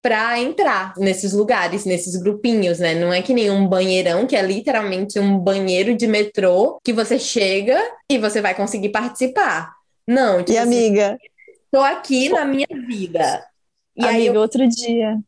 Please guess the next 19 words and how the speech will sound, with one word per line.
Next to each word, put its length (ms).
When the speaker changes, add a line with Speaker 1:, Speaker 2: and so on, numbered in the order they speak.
Speaker 2:
outro 220
dia 100
eu 40
tive 180
uma 160
dor 140
de 100
barriga 380
no 120
metrô, 400
e 60
aí 100
eu 80
entrei 240
no 80
banheiro 220
e 20
fiquei 180
assim, 260